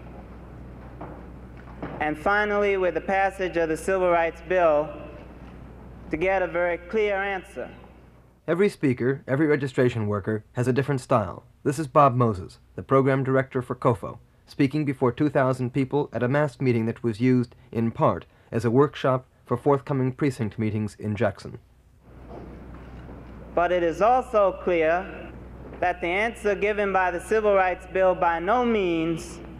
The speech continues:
Speaker 1: touches the real problems that face the Negro. Problems of jobs,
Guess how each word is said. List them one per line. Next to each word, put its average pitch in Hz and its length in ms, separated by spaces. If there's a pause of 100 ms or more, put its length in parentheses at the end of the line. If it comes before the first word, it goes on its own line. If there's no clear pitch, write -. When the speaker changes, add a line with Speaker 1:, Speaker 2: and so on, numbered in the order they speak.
(960)
Speaker 1:
touches 202 600
the 170 100
real 220 300
problems 175 640
that 165 120
face 175 380
the 185 80
Negro. 170 520 (1160)
Problems 190 540
of 160 340 (400)
jobs, 196 720